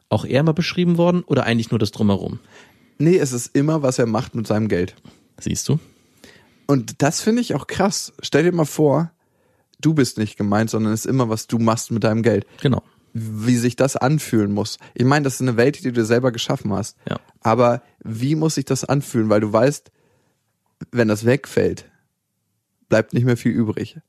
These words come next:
Speaker 2: Oder es kann sich so anfühlen. Und das frage ich mich genau umgekehrt auch bei ihr. Das ist ja nicht ihr Geld.
Speaker 1: Nee, eben.
Speaker 2: Und das habe ich ihr noch nicht so gesagt, „Ey,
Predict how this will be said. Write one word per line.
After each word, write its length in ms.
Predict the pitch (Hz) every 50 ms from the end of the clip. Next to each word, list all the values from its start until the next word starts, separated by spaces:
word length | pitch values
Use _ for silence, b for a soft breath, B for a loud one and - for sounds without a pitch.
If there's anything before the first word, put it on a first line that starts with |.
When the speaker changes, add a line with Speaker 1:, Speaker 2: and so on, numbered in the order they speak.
| _ _ _ _ _ _ _ _ _ _ _ _
Speaker 2:
Oder 180 | - 113 113 107
es 120 | 110 101 -
kann 200 | - 127 131 147
sich 180 | 123 107 107
so 100 | - -
anfühlen. 280 | - - 101 - 104 101
Und 80 | 113 113
das 140 | 135 -
frage 220 | - - 165 170 156
ich 80 | 139
mich 160 | 143 135 - _
genau 260 | - 123 123 123 127
umgekehrt 420 | - 143 156 147 123 - 143 123
auch 120 | - - -
bei 140 | _ 98
ihr. 260 | - - 139 135 110 b b b b b b
Das 100 | - 117
ist 60 | 120
ja 60 | 143 160
nicht 160 | 160 120 - -
ihr 160 | 123 143 123
Geld. 340 | - 95 78 85 90 - _ _ _ _ _ _ _
Speaker 1:
Nee, 160 | - 120 120 139
eben. 220 | 147 120 85 78 - _ _ _
Speaker 2:
Und 60 | 110
das 120 | 110 107 -
habe 140 | 131 127 131
ich 80 | 120 120
ihr 300 | 117 113 110 107 98 - - - _ _
noch 180 | - 104 104 104
nicht 160 | 120 120 113
so 160 | - 120 113
gesagt, 380 | 107 104 101 107 107 104 - -
„Ey, 200 | 113 113 104